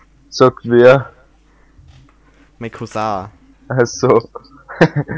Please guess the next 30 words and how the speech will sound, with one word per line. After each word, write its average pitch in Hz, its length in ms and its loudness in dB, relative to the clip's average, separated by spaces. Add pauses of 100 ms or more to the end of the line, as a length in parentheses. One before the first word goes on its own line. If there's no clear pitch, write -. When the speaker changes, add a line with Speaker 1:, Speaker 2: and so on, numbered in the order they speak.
(960)
Speaker 1:
Ja, 110 200 2
geil. 104 460 -4
Speaker 2:
Ja, 135 100 -2
das 139 220 -4
wissen 151 240 -8
wir - 20 -6
noch 131 80 -6
nicht. 123 140 -6
Entweder 139 400 -8
der 131 100 -4
Podcast 143 800 -12
kommt 131 160 -10
jetzt 127 160 -16
quasi 117 460 -12
am 107 560 -12 (720)
achten 160 400 -6
fünften, 185 680 -10
äh, 117 120 -6
am 110 120 -6
neunten 143 380 -8
fünften 170 580 -12
oder 131 220 -8
am 123 140 -10
zehnten 123 420 -10
fünften. 107 460 -14
Das 104 160 -16
wissen 113 240 -14
wir 104 80 -10
noch 98 100 -14
nicht. 92 320 -20